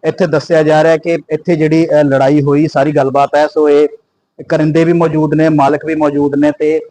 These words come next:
ਕਿਉਂਕਿ ਇਹਨਾਂ ਦਾ ਜਿਹੜਾ ਪੱਖ ਹਜੇ ਨਹੀਂ, ਅਹ, ਕਿਸੇ ਵੱਲੋਂ, ਅਹ, ਸਾਂਝਾ ਕੀਤਾ ਗਿਆ ਸੀ ਜਾਂ, ਅਹ, ਕਿਉਂ ਨਹੀਂ ਕੀਤਾ ਗਿਆ, ਇਹ ਅਲੱਗ ਗੱਲ ਹੈ।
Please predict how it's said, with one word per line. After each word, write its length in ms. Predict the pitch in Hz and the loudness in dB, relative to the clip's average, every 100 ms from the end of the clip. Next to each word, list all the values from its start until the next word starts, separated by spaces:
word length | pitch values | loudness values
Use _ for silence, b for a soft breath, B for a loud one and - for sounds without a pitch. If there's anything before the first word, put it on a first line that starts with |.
| _ - | _ -6
ਕਿਉਂਕਿ 240 | 196 240 240 - _ _ _ - | -2 0 -2 -10 _ _ _ 0
ਇਹਨਾਂ 320 | 220 254 247 233 - - _ - 180 220 185 | 2 4 4 2 -4 -18 _ -20 -14 -6 -2
ਦਾ 120 | 190 | 0
ਜਿਹੜਾ 200 | 180 185 | 2 0
ਪੱਖ 260 | 175 165 165 | 0 -2 -4
ਹਜੇ 120 | 165 | -2
ਨਹੀਂ, 280 | 156 165 185 | 0 0 -2
ਅਹ, 320 | 165 147 147 | -2 0 0
ਕਿਸੇ 340 | 139 - 147 147 | -2 -6 -6 -6
ਵੱਲੋਂ, 300 | 143 156 151 | -2 -2 -4
ਅਹ, 560 | - _ _ 156 147 | -10 _ _ -2 0
ਸਾਂਝਾ 300 | 147 147 151 | 0 -2 -2
ਕੀਤਾ 300 | 156 151 156 | -2 -2 -2
ਗਿਆ 220 | 147 147 139 | 0 0 0
ਸੀ 180 | 160 | -4
ਜਾਂ, 280 | 156 156 151 | -2 0 0
ਅਹ, 220 | 147 139 | 0 -2
ਕਿਉਂ 300 | 139 - 170 | -4 -4 -4
ਨਹੀਂ 120 | 180 156 | -4 -6
ਕੀਤਾ 280 | 151 156 | -4 -2
ਗਿਆ, 240 | 147 147 151 | 0 2 2
ਇਹ 300 | 147 151 147 - _ - 135 | 2 0 -2 -6 _ -10 -4
ਅਲੱਗ 180 | 143 | -4
ਗੱਲ 300 | 156 147 | -2 -2
ਹੈ। 60 | 127 | 0